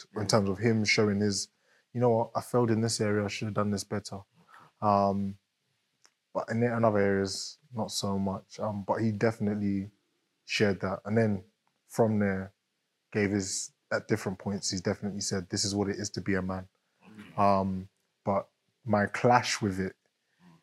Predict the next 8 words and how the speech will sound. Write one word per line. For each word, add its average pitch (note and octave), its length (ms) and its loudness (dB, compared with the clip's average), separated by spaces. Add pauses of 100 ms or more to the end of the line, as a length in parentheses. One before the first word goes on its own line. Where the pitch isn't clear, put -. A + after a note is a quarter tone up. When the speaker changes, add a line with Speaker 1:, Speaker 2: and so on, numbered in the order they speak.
Speaker 1:
is G2 180 -2
that, G2+ 240 6
um, G2 580 0 (380)
growing A2 240 6
up G#2+ 80 0
with G2+ 100 -4
my G2 140 2
mum G#2 600 2